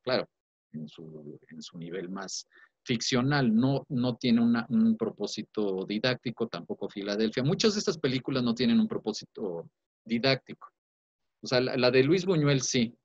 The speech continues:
Lu-, Luis Buñuel estuvo siempre interesado por una filia que tenía con las ciencias. Él, él tuvo una formación en, en biología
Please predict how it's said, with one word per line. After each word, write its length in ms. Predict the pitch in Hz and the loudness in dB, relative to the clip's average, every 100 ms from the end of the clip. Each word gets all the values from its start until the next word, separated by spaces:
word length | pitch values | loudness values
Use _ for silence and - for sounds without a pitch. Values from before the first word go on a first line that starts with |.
| _ _ _ _ _ | _ _ _ _ _
Lu-, 200 | 113 - | -4 0
Luis 220 | 123 139 151 | 2 2 2
Buñuel 440 | 160 151 147 147 - | 2 4 2 0 -2
estuvo 440 | 123 - 151 147 | -2 0 2 2
siempre 440 | 143 147 143 139 | 0 0 2 2
interesado 1080 | 127 127 117 117 110 107 117 113 117 120 113 _ _ _ | 2 0 -2 0 -2 -2 -2 0 2 0 -2 _ _ _
por 240 | - 95 98 | -12 -10 -6
una 320 | 107 110 101 | -2 0 -2
filia 420 | - 127 117 113 | -4 -2 0 0
que 120 | 104 | -2
tenía 400 | - 98 107 110 | -8 -6 0 -2
con 180 | - 107 | 0 0
las 140 | 113 | 0
ciencias. 560 | - 131 113 - 113 113 | 0 0 0 0 -4 -2
Él, 200 | 104 104 | -4 -4
él 160 | 110 101 | -8 -10
tuvo 460 | - 95 104 95 90 | -8 -4 -2 -2 -6
una 200 | 104 101 | -6 -6
formación 640 | 107 95 92 - 104 101 | -6 -8 -10 -8 -8 -6
en, 220 | 95 90 _ _ - _ _ | -8 -10 _ _ -20 _ _
en 640 | 90 90 90 90 85 82 80 - | -18 -14 -14 -12 -12 -12 -14 -10
biología 680 | 98 98 104 - 123 110 | -6 -6 -6 -4 0 0